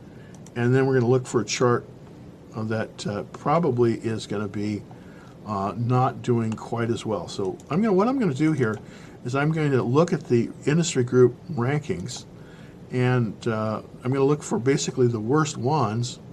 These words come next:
Uh, let's see, home furnishing retail. That looks like a,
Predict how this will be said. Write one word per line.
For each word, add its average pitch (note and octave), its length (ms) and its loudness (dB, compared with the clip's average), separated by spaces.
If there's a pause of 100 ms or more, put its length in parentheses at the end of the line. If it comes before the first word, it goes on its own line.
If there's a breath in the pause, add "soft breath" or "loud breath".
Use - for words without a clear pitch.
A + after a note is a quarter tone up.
(560 loud breath)
Uh, B2+ 340 4
let's C#3+ 160 0
see, C3+ 140 0
home B3 500 0
furnishing A3 580 2
retail. G#3 720 2
That C3+ 280 -2
looks F3 280 -2
like C#3 180 0
a, A#2 140 0